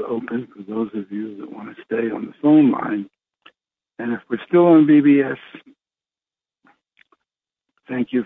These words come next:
for hanging in with us. And the, the B B S line is gonna close down. But we do this call every night at seven P M Pacific. And you are welcome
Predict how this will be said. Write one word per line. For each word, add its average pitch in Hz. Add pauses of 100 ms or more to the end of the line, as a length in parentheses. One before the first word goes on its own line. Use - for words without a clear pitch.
for -
hanging 117
in 117
with 120
us. - (1200)
And 104
the, -
the 101
B 123
B 123
S 110 (100)
line 113
is -
gonna 107
close 135 (100)
down. 113 (920)
But -
we 139
do 156
this 147 (120)
call 139 (140)
every 151
night 127 (360)
at - (240)
seven 135 (400)
P 113
M 104 (580)
Pacific. - (1500)
And 120
you 120
are 110
welcome 131